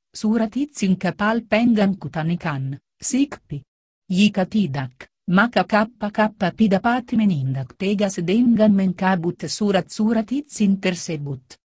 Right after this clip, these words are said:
Kemudian untuk kapal kapasitas dieci G T, trenta G T,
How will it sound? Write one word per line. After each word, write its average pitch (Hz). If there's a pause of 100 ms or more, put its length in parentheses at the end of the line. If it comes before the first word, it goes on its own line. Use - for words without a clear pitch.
(320)
Kemudian 190
untuk 156
kapal 254
kapasitas 202
dieci 185
G 143
T, - (480)
trenta 214
G 160
T, 143